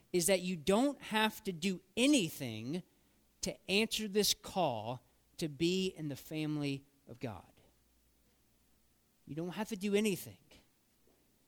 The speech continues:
Jesus says elsewhere in the Gospels, "Come all who are weary and heavy burdened, and I will give you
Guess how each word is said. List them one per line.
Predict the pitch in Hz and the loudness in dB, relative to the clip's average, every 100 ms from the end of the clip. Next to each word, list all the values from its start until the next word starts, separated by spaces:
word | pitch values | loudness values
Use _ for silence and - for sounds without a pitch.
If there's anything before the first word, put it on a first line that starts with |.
| _ - | _ -2
Jesus | 190 202 208 | 0 4 4
says | 226 208 | 6 4
elsewhere | 208 208 208 - 180 175 | 2 0 0 0 2 4
in | |
the | 170 | 4
Gospels, | 180 190 - 175 156 - - _ | 4 4 2 0 -2 -6 -16 _
"Come | - 226 240 254 262 277 - - _ - | 2 6 8 8 8 4 0 -18 _ 8
all | 214 254 196 135 147 220 233 - _ _ _ _ _ _ _ | 12 12 12 10 8 6 4 -8 _ _ _ _ _ _ _
who | 214 220 | 2 2
are | 190 170 | 2 2
weary | 160 208 254 269 262 262 196 | 4 6 8 8 8 8 6
and | 180 | 0
heavy | - - 233 220 233 226 | -2 2 2 4 2 0
burdened, | 185 190 208 208 208 185 | 0 2 4 4 2 0
and | 160 165 | -4 -6
I | 196 220 226 | -6 -2 0
will | 180 170 | 2 0
give | 143 160 190 185 | 0 2 2 2
you | 170 165 170 170 | -2 -2 0 0